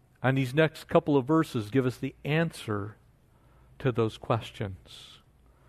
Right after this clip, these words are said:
It is to that group of people, it is to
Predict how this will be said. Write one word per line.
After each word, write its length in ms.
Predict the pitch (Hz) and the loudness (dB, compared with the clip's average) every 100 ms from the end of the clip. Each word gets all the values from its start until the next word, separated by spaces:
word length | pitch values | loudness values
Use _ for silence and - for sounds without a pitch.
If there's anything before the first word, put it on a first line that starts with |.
| - - | -20 2
It 160 | 156 156 | 6 8
is 180 | 156 - | 8 4
to 460 | - 196 180 170 - 127 | 2 6 6 4 -2 -2
that 520 | 120 165 208 - 156 | 6 10 10 6 2
group 260 | 165 170 | 2 4
of 100 | 147 | 2
people, 520 | - 139 117 117 131 151 _ _ _ - - - - - - _ - | 0 -2 -2 -4 -6 -10 _ _ _ -20 -20 -20 -20 -20 -20 _ 0
it 140 | 127 127 | 2 2
is 160 | 123 | -2
to 400 | - 147 135 135 | 4 6 6 2